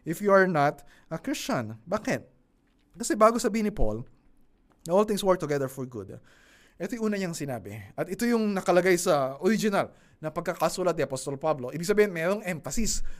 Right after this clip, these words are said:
Bago niya sabihin yung all things work together for good, ang sabi niya, "For those who love God." So, bago kayo magkamali na i-claim yung promise na to,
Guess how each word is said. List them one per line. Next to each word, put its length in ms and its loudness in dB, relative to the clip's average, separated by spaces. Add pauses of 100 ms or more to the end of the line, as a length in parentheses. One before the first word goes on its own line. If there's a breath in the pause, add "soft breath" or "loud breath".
(100)
Bago 160 6
niya 160 0
sabihin 320 2
yung 80 -4
all 80 8
things 240 -4
work 160 0
together 400 2
for 160 -4
good, 240 0
ang 80 -10
sabi 280 2
niya, 120 -2 (240 soft breath)
"For 400 2
those 640 4 (120)
who 120 -2
love 560 6 (160)
God." 560 -4 (160 soft breath)
So, 400 4
bago 320 4
kayo 240 4
magkamali 920 4 (280 loud breath)
na 240 4
i-claim 640 2
yung 120 -4
promise 380 0
na 100 0
to, 280 2